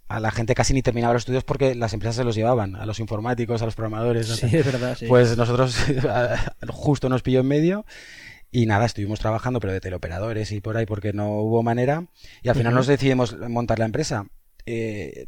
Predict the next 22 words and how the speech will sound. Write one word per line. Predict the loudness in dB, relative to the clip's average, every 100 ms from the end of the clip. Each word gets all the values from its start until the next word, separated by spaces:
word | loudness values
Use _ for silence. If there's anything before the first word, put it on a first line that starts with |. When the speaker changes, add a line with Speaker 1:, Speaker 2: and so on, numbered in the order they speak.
| -16
Speaker 1:
nuestra | -12 -6 -2
primera | 0 4 6
web | 8 6
fue | 6 2
de | 4
un | 2
hotel, | 0 0 0 -2 -12
una | -8 -6
casa | -2 0
rural, | 4 4 2 -4
<laughs> | -8 -8 -10 -10 -10 -12 -20 -20 -20 -20 -20 0
pero | 4 6
pronto | 6 4 2
nos | 0
llamaron | 2 2 2
del | 2 0
pro-, | -2 0
del | 2 2 2 -2 -4
centro | -4 -2 0
donde | 0
habíamos | 0 0 -4
estudiado | -8 -4 0 0 0 -4 -10